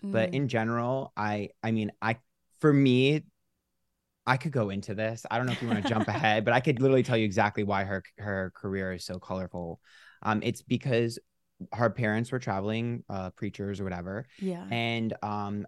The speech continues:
Speaker 1: I don't know if you remember her, I think it was the A M A performance where she did that beautiful, like, Japanese-inspired performance and everyone canceled her for it.
Speaker 2: Yes, I remember, 'cause I think that was around the same time Selena Gomez was wearing, like, Indian Bollywood type
Speaker 1: Yes.
Speaker 2: of garb.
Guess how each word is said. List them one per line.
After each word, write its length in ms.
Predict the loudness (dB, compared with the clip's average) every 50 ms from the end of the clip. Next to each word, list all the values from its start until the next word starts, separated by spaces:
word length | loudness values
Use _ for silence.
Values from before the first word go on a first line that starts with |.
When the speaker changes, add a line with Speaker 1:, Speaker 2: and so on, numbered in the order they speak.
| _ -6
Speaker 1:
I 80 | -2 -2
don't 100 | 0 0
know 60 | -2
if 120 | -2 -2 0
you 60 | 0
remember 560 | 0 2 2 2 2 2 2 2 2 2 0
her, 200 | 0 -2 -4 -4 -4
I 40 | -6
think 100 | -4 -2
it 20 |
was 100 | -4 -2 -4
the 120 | -4 -2
A 100 | 0 0 0
M 100 | 0 0
A 100 | -2 -4
performance 640 | -6 -8 -6 -4 -2 0 0 0 -2 -2 -4 -6
where 200 | -6 -6 -6 -6
she 200 | -6 -6 -6 -6
did 260 | -6 -4 -6 -6 -4 -6
that 200 | -8 -8 -8 -6
beautiful, 720 | -6 -4 -4 -6 -8 -6 -6 -4 -4 -2 -2 -4 -4 -6 -6
like, 160 | -8 -10 -8
Japanese-inspired 920 | -6 -6 -6 -6 -6 -6 -6 -6 -6 -6 -8 -8 -8 -8 -6 -6 -6 -8 -8
performance 540 | -12 -10 -8 -8 -6 -6 -6 -8 -8 -8 -8
and 80 | -10
everyone 220 | -8 -8 -10 -10 -10
canceled 360 | -10 -12 -12 -10 -10 -10 -8
her 80 | -8 -8
for 280 | -6 -4 -4 -2 -2
it. 200 | -4 -4 -6 _ _ _ _ -12
Speaker 2:
Yes, 320 | -4 -4 -4 -2 -4 -6 -4
I 100 | -2 -2
remember, 280 | 0 0 0 -2 -2 -2
'cause 160 | -2 0 0
I 60 | 0 0
think 180 | 0 -2 0
that 80 | 0 0
was 140 | 0 0 0
around 220 | 0 0 0 0
the 60 | -2
same 240 | -2 -2 -4 -4 -4
time 220 | -2 -4 -4 -4
Selena 340 | -4 -4 -4 -4 -2 -2 -2
Gomez 380 | -2 -4 -4 -2 -2 -2 -4 -4
was 160 | -6 -6 -6
wearing, 380 | -4 -4 -2 -2 -2 -2 -2 -2
like, 220 | -2 -4 -4 -8 _ -4
Indian 500 | -2 -2 -2 0 -2 -2 -2 -2 -2 -4
Bollywood 520 | -4 -4 -4 -2 -4 -2 -2 -4 -6 -6
type 200 | -6 -4 0 0
Speaker 1:
Yes. 20 |
Speaker 2:
of 100 | 0 0
garb. 420 | -2 -4 -4 -4 -2 -4 -4 -6